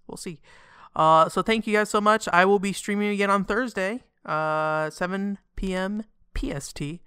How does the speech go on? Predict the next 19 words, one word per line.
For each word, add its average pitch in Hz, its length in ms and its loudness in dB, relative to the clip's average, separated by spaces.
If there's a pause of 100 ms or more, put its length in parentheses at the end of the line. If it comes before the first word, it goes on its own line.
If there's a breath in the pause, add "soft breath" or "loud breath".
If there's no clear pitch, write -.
(500)
If 147 180 -10
you 151 80 -4
wanna 151 140 -2
come 165 140 -4
out, 160 260 2
check - 200 -8
that 156 120 2
out. 156 300 4
I 160 40 -2
think 196 200 -4
the 165 80 -4
new, 170 280 -2
the 165 140 -4
new, 170 560 -4
the 151 160 -4
new 175 140 0
tactic - 680 -6 (600 soft breath)
is 147 640 -4
to 143 400 -6